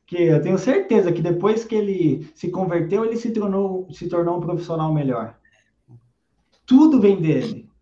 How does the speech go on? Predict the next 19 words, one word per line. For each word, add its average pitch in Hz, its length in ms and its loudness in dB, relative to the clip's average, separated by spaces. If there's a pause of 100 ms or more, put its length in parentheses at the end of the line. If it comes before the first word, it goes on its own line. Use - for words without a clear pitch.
E 156 80 -12
quando 185 160 -6
a 185 80 -4
gente 208 200 -4
entende 220 380 -4
isso 139 360 -6
e 127 40 -6
tem 165 180 -8
essa 202 260 -10
vida 135 340 -6
de 120 120 -10
relacionamento 170 760 -8
com 135 180 -8
ele, 156 400 -10 (840)
a 127 80 -10
gente 156 280 -2
vence 147 320 -6
essa 139 200 -10
guerra. 107 440 -14